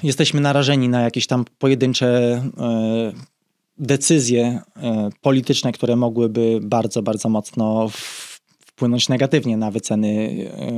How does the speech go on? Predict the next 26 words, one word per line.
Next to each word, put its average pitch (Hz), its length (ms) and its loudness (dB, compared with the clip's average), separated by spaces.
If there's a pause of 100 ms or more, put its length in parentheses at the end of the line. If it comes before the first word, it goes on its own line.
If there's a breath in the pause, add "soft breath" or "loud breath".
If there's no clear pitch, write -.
(100)
e, 113 100 -8
aktywów 117 520 -2 (240)
krypto. 190 420 0 (680 loud breath)
Tak 127 140 -6
więc 120 220 -2
moja 139 400 4
ekspozycja 123 480 -2
na 123 120 2
rynek 120 220 0
krypto - 300 -2
jest 117 160 -2
ograniczona, 127 560 2
bo 139 120 0
mam 120 180 2
o-, 117 100 0
do 120 200 -2
niego 117 440 2
ograniczone 123 580 0
zaufanie, 151 680 2
co - 140 0
nie 156 140 2
zmienia 139 240 2
faktu, 135 340 -2
że 123 140 0
uważam, 117 380 0
że 110 460 0